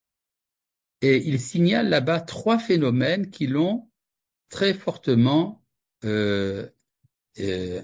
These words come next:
inspiré. Le premier, c'est qu'il a vu, il y a là-bas une mer dans laquelle on ne peut pas se noyer. Il parle de la mer morte. Et il y a également un jour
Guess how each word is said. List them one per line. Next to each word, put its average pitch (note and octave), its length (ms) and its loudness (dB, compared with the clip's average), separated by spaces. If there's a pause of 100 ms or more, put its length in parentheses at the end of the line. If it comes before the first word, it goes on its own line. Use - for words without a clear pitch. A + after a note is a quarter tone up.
(120)
inspiré. G#2+ 560 0 (1000)
Le F3 120 4
premier, F#3+ 460 4
c'est F3+ 200 0
qu'il C#3+ 220 -2
a B2 80 2
vu, G3 300 -2
il B2 120 -2
y C#3+ 160 0
a D3+ 80 0
là-bas C#3+ 520 -4
une A#2+ 200 4
mer G#2+ 600 0 (460)
dans B2 160 0
laquelle D#3 520 0
on B2+ 120 0
ne B2 160 2
peut A#2+ 280 -8
pas E3 160 -4
se - 180 -8
noyer. G2+ 520 -2
Il - 920 -20
parle F2+ 160 -8
de F2 60 -8
la F2+ 100 -8
mer A2 200 0
morte. - 360 0 (1800)
Et D3+ 540 6
il D3 120 0
y F#3 100 4
a E3+ 260 0
également D#3+ 880 -2 (540)
un C#3+ 140 2
jour G#3+ 580 -2